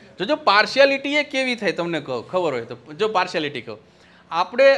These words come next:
આપણે ઘરે હોય ને, આપણો ફ્રેન્ડ આપણે લેવા માટે આવે, ક્યાંય આપણે જાવું છે અને નીચે હોર્ન મારતો હોય, આપણે કહીએ કે "આવું, મને દસ મિનિટ લાગશે તૈયાર થતા",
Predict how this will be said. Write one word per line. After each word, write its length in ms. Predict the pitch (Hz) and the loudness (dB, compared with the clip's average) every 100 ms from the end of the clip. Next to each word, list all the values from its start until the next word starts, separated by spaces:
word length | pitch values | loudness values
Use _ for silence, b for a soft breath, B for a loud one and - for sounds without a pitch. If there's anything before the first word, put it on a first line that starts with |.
| - 170 | 2 -4
આપણે 340 | 180 240 247 | -4 0 -2
ઘરે 320 | - 165 196 | -2 -2 0
હોય 260 | 214 214 262 | 2 0 0
ને, 60 | |
આપણો 340 | 202 185 233 226 | 0 0 0 -4
ફ્રેન્ડ 280 | 220 226 220 | -2 -2 -2
આપણે 220 | 214 220 | -2 -4
લેવા 320 | 147 165 208 | -2 0 0
માટે 300 | 208 196 196 | 0 0 -2
આવે, 160 | 202 190 | -2 -2
ક્યાંય 220 | 185 185 | -2 -2
આપણે 240 | 160 180 | -2 -2
જાવું 340 | 175 175 135 117 | 2 2 2 -6
છે 120 | 113 | -12
અને 220 | 113 151 | -10 -8
નીચે 260 | 170 196 226 | -6 -4 -2
હોર્ન 280 | 180 202 | 0 0
મારતો 360 | 180 160 139 135 | 0 -2 -2 -6
હોય, 140 | 110 | -8
આપણે 260 | 104 135 175 | -8 -10 -10
કહીએ 120 | 190 | -10
કે 80 | 180 | -6
"આવું, 360 | 151 185 196 160 | 0 2 2 -2
મને 180 | 175 | -4
દસ 260 | 156 180 180 | -2 -2 -2
મિનિટ 200 | 185 180 | -6 -6
લાગશે 240 | 175 170 147 | -4 -6 -8
તૈયાર 320 | 160 165 147 | -4 -2 -2
થતા", 160 | 135 | -6